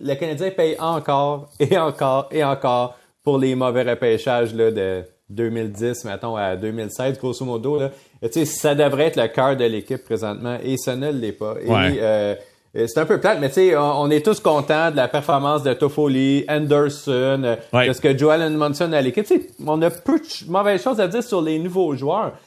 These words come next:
Speaker 1: Les joueurs qui ont beaucoup de chaleur sont les joueurs qui sont établis puis qui sont là quand même depuis longtemps. Puis c'est un petit peu, ce que je trouve des fois décevant du Canadien, là, c'est,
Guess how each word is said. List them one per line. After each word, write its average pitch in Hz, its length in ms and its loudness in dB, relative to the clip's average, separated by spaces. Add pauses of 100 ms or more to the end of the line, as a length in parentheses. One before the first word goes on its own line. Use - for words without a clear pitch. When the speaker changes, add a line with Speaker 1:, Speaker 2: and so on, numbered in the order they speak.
(180)
Speaker 1:
Les 139 160 2
joueurs 175 240 2
qui - 80 0
ont 139 60 2
beaucoup 123 160 -8
de - 60 -12
chaleur 160 300 2
sont 151 160 -2
les 135 140 -2
joueurs 190 260 -2
qui - 100 -18
sont 143 180 -4
établis 175 440 -2
puis - 120 -16
qui - 60 -18
sont 147 160 -2
là 226 140 -2
quand 147 120 -2
même 196 160 -4
depuis 139 280 -2
longtemps. 165 460 -4
Puis 131 200 -6 (240)
c'est - 180 -8
un 156 120 2
petit 156 160 -12
peu, 247 260 0 (240)
ce 139 120 -12
que 196 120 2
je 190 60 -4
trouve 262 340 -2
des 139 320 -2
fois 262 200 -2
décevant 202 340 -2
du - 100 -10
Canadien, 175 420 -2
là, 185 100 -2
c'est, 180 240 -4